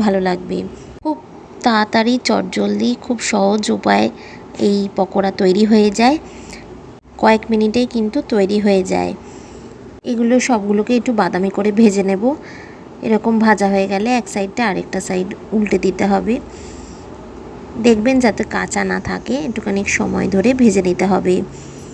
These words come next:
যেগুলো আগে তাড়াতাড়ি বাদামি হয়ে যাবে, সেগুলোকে তাড়াতাড়ি তুলে ফেলতে হবে। যেগুলোকে পরে দিয়েছেন, সেগুলোকে একটু সময় ধরে একটু ভেজে নিতে হবে।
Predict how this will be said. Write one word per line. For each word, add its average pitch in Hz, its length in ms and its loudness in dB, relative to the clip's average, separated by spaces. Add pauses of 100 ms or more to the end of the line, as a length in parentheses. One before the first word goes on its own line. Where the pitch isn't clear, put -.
(180)
যেগুলো 214 300 2 (240)
আগে 196 160 0 (100)
তাড়াতাড়ি 202 440 -2
বাদামি 185 400 0
হয়ে 208 200 2
যাবে, 214 140 0 (100)
সেগুলোকে 190 440 -2
তাড়াতাড়ি - 380 -2
তুলে 196 220 2
ফেলতে 226 340 0
হবে। 226 180 0 (680)
যেগুলোকে 240 320 4 (120)
পরে 240 240 4
দিয়েছেন, 247 360 2
সেগুলোকে 214 380 0
একটু 214 120 0 (140)
সময় 185 340 2 (160)
ধরে 185 220 4 (500)
একটু 220 220 2
ভেজে 202 300 6
নিতে 180 220 0
হবে। 180 240 4